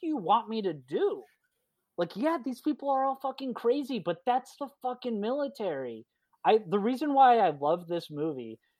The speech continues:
is because, unlike other, I'm not really into war movies, and this movie isn't really a war movie, but it is a military movie.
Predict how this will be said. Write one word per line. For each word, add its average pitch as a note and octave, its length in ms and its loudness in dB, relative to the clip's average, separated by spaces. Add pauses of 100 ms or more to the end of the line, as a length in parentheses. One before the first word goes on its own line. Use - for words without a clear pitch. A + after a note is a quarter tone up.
(100)
is D3+ 140 -6
because, E3+ 500 0 (140)
unlike A3+ 520 2
other, F#3+ 540 2
I'm G#3 160 4
not C4+ 160 0
really G3+ 260 2
into F#3+ 220 -8
war D#3 380 2
movies, A2+ 560 -10
and D#3 120 -4
this G3 180 -6
movie A3+ 300 0
isn't E3+ 280 -4
really D3+ 280 0
a C3+ 80 2
war D#3+ 540 0 (160)
movie, A3+ 340 -2
but F3+ 160 0
it E3 100 -2
is F#3 200 2
a E3 60 -2
military C#3 640 -2
movie. G#2+ 420 -16